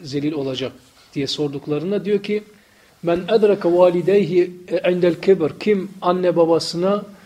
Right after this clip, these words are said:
onların yaşlanmış vaziyette onlara ulaşırsa, yani kendi yanlarında,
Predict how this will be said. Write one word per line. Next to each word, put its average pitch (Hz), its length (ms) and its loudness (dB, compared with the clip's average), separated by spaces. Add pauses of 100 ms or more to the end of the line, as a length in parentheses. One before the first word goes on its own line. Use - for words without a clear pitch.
(340)
onların 175 420 0
yaşlanmış 170 800 0
vaziyette 160 420 0
onlara 170 280 0
ulaşırsa, 160 540 -2
yani 143 260 -6
kendi 165 240 -4 (240)
yanlarında, 170 840 0